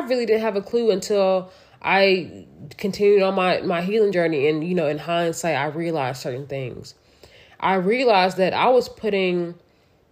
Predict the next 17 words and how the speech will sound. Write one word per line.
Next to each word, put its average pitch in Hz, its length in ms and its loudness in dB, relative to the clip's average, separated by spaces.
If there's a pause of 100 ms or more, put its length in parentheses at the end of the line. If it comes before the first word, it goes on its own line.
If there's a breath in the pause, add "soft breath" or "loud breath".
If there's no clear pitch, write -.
(480)
expectations 220 760 0
on 180 240 0
people 196 400 -4
that 180 120 2
I 190 220 4
wouldn't 202 240 4
even 160 260 -2
live 156 220 0
by, 143 420 -10
that 175 120 0
I 214 180 2
couldn't 208 240 -6
even, 165 340 -2
like, 156 320 -4
they 196 100 0
were 196 120 2
unrealistic. 190 1040 -2